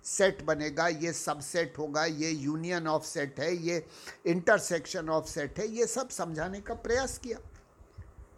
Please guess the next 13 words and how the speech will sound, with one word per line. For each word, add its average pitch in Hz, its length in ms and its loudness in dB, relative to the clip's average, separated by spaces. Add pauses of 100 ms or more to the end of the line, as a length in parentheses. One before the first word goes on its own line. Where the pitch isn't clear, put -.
(800)
अब 190 80 6
साहब - 360 6 (100)
समय 151 340 2
ज़्यादा 262 320 2
लगा, 151 300 -4 (120)
इसमें 233 260 -4
कोई 262 200 -4
दो 185 220 2
राय 139 200 2
नहीं, 104 200 -8 (320)
परंतु 220 500 6 (600)
मुझको 151 460 -2
ये 277 380 -8